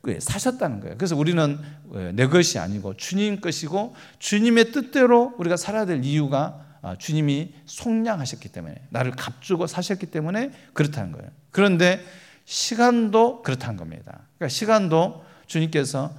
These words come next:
자, 세월을 아끼라 그 말은 세월을 우리가 값주고 우리 주님께서 우리에게 주셨단 말씀이죠. 그러면 우리가 정말 값 있게 써-, 써야 되는데 이 값 있게 쓴다는 것은 주님의 뜻대로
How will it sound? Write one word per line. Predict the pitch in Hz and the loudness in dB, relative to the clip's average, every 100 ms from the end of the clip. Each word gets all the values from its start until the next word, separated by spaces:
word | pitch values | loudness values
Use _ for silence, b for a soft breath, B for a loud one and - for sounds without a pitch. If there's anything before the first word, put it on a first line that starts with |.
| - | -14
자, | - | -10
세월을 | - 208 214 127 | -2 0 2 0
아끼라 | 95 - 147 123 90 | -2 -2 0 0 -2
그 | 87 | -8
말은 | 80 | -10
세월을 | 95 190 214 190 151 175 151 B B B - | -6 2 2 4 4 2 -2 B B B 0
우리가 | 147 151 | 2 2
값주고 | 147 - 127 - 208 190 190 185 190 - | 0 -8 -10 -6 -2 4 4 4 -2 -6
우리 | - 165 | -2 0
주님께서 | - 170 160 147 156 151 - B | 0 -2 0 0 0 -2 -4 B
우리에게 | - 156 165 131 | 0 4 4 2
주셨단 | - - 196 180 107 | -2 2 2 2 -4
말씀이죠. | 80 - 92 78 95 - | -6 -8 -12 -12 -18 -8
그러면 | - 202 180 180 131 B B - | -2 2 4 4 4 B B 4
우리가 | 180 160 - | 8 8 6
정말 | - 196 185 | 2 4 4
값 | - 151 | 4 4
있게 | 180 180 170 | 4 4 2
써-, | 170 185 | 2 -4
써야 | 151 196 190 | -2 2 2
되는데 | 143 123 110 | 2 -4 -4
이 | 120 127 | -4 -6
값 | - 131 | -6 -4
있게 | 165 147 | -2 -4
쓴다는 | 151 139 135 113 | -4 -4 -4 -4
것은 | 101 120 113 B B _ | -6 -8 -10 B B _
주님의 | - 127 127 117 | -6 -2 0 -2
뜻대로 | - - 226 196 165 196 - | -6 -4 -2 0 0 -2 -8